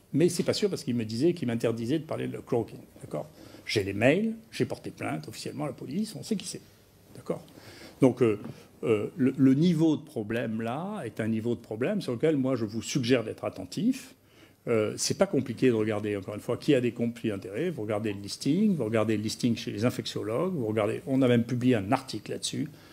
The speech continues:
pour dire, écoutez, il y a les deux tiers. Et on a même fait un article malicieux, euh, en regardant les gens qui s'étaient exprimés dans la presse pour ou contre la chloroquine, et on a matché ça avec le nombre d'argent qu'ils avaient reçu de, de Gilead. Et c'est parfaitement matché. Donc, je,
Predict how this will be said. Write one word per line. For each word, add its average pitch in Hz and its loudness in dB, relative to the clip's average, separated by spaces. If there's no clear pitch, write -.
pour - -14
dire, 123 4
écoutez, 117 0
il 127 2
y 117 -4
a 107 -6
les 110 -6
deux 113 2
tiers. 123 0
Et 117 10
on 123 4
a 120 4
même 127 2
fait 127 -2
un 113 0
article 117 -4
malicieux, 117 0
euh, 107 4
en 120 2
regardant 123 4
les 113 2
gens 135 2
qui 135 -8
s'étaient 120 -2
exprimés 127 0
dans 110 0
la 107 0
presse - -4
pour 147 -2
ou 123 2
contre 123 2
la 113 -4
chloroquine, 117 0
et 131 2
on 107 2
a 113 4
matché 135 2
ça 151 0
avec 117 4
le 123 4
nombre 131 4
d'argent 127 2
qu'ils 120 -2
avaient 110 2
reçu 113 -2
de, 113 0
de 123 8
Gilead. 120 4
Et - -12
c'est 131 -4
parfaitement - -8
matché. 117 -10
Donc, - -8
je, - -12